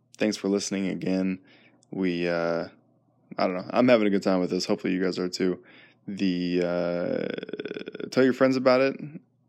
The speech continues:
and download the podcasts, uh, rate and review if you want to. Um, yeah, retweet and share, do all that good stuff with all this,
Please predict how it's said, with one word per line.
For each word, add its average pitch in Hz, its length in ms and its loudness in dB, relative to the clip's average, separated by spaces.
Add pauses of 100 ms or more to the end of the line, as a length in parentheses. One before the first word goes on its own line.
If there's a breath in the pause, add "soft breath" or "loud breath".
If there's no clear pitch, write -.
and 87 760 -4 (500 soft breath)
download 110 520 2
the 107 80 4
podcasts, 107 1080 -4 (260)
uh, - 220 -8
rate 101 240 0
and 104 80 -2
review 98 600 0
if 104 200 -8
you 98 80 0
want 101 280 -2
to. 117 280 -2 (720 soft breath)
Um, 87 540 -8 (520)
yeah, 92 360 -2
retweet 104 500 2
and - 160 -10
share, 104 460 0
do 104 260 0
all 95 80 2
that 90 120 -2
good 90 140 -2
stuff 90 300 -2
with - 80 -16
all 82 140 -2
this, 82 220 -8